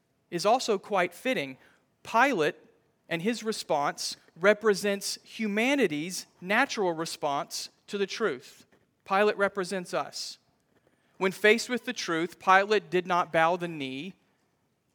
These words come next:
He crucified him. By nature, how does humanity respond to the truth?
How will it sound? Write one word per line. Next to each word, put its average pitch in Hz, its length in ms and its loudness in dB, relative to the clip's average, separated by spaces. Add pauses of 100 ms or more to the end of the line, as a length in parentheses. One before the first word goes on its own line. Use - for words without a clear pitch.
(320)
He 185 140 -10
crucified 127 640 -4
him. - 220 -20 (1800)
By 175 160 2
nature, 190 520 -2
how 190 180 2
does 196 200 0
humanity 202 600 -2
respond 139 640 -6 (220)
to 170 100 -10
the 151 80 -6
truth? - 560 -10